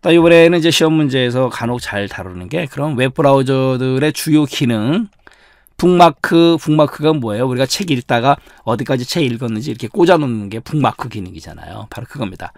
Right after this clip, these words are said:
그래서 웹의 홈페이지를 보고 그 사이트의 유알엘, 주소를 갖다가 기록해두고 싶을 때 사용하는 게 바로 북마크고, 그 다음에 액티브엑스 같은 경우는 특정 프로그램으로 작성된 그 작업 문서를 갖다가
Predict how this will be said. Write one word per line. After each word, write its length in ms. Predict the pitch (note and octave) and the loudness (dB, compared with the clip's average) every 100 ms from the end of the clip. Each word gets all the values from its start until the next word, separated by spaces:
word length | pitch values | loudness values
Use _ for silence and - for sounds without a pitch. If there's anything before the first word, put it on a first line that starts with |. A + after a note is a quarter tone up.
| _ _ _ _ _ _ | _ _ _ _ _ _
그래서 220 | - A#2+ A#2+ _ _ | -8 -6 -6 _ _
웹의 240 | C#3+ D3+ E3+ | 2 4 4
홈페이지를 1040 | D#3+ E3+ E3 D3+ D#3 D3+ D3+ D3 D3 D3 | 4 4 4 4 4 6 6 4 4 0
보고 400 | C3+ C3+ E3+ F#3 | 0 2 4 2
그 140 | - | 0
사이트의 640 | - F3+ D3 C3 - D3 D3 | -2 2 2 0 -2 0 6
유알엘, 340 | F3+ D#3 G#2+ | 6 6 4
주소를 340 | - B2+ A#2+ G#2+ | -6 -8 -8 -8
갖다가 280 | F#2 - G2+ | -10 -12 -12
기록해두고 640 | - B2+ - C3+ A#2+ G#2 | -8 -8 -6 -8 -8 -10
싶을 420 | - - - A#2+ - | -10 -10 -8 -8 0
때 280 | D3 C#3 - _ _ _ | 2 2 0 _ _ _
사용하는 480 | - A2+ F#2+ F2+ F2+ | -14 -10 -8 -10 -12
게 80 | G2+ | -14
바로 180 | G2 G2+ | -12 -8
북마크고, 880 | E3 C3+ G#2 - - E2+ F2+ C#3 G#3 - _ _ _ _ _ | -2 -2 -2 -6 -16 -8 0 0 0 -8 _ _ _ _ _
그 60 | C#3+ | 2
다음에 220 | D3 C3 | 4 4
액티브엑스 560 | C#3+ E3 E3 D#3 - | 4 4 6 4 4
같은 260 | D3 C#3+ C3+ | 2 2 -2
경우는 480 | B2 A2 B2+ E3 G#2+ - _ _ _ _ | -2 -2 0 0 -2 -8 _ _ _ _
특정 380 | - F#3+ G#3 F#3+ | -12 0 4 4
프로그램으로 680 | - F3 E3 D#3 D3+ D3 D3 | 4 4 6 4 4 2 0
작성된 1000 | - A#2+ - C#3+ C#3 C3+ D3 D3 C3+ G#2+ | -2 -6 -2 0 2 2 2 2 0 -2
그 160 | - G2+ | -8 -10
작업 340 | - B2+ C3 | -4 0 0
문서를 480 | A2+ G#2+ G2+ G2 G2+ | 0 -6 -6 -8 -10
갖다가 560 | F2 F#2+ F2+ A#2+ D#3+ | -10 -10 -2 0 0